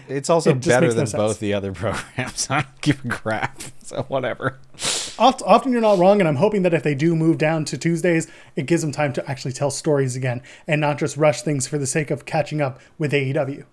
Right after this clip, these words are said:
Speaker 1: Yeah, the counter programming stuff is, is not a,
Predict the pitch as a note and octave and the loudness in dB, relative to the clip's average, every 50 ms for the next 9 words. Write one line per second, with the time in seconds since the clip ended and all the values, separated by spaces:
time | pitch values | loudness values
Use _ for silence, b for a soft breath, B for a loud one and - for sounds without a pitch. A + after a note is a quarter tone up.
0 | _ _ _ _ _ _ _ - C3 C#3+ C3+ B2+ B2+ B2+ B2 B2 B2 - - C3+ | _ _ _ _ _ _ _ 2 4 6 8 8 6 4 2 0 -4 -4 -2 -4
1 | C3+ C3 C3 B2+ A2 - A2+ G#2 F#2+ G2 F#2 F2+ F2 E2+ D#2+ - - F2+ D#2+ D#2 | -2 -2 -2 -4 -2 -2 -2 -2 -2 -2 -6 -6 -8 -10 -14 -14 -12 -12 -12 -12
2 | - F2 D#2 D#2 - - - - E2+ E2 E2 F#2 F2 D#2+ D2+ D2 C#2+ C#2 _ - | -12 -16 -16 -16 -16 -16 -16 -16 -18 -18 -16 -14 -14 -14 -14 -14 -16 -18 _ -20
3 | D#2+ | -20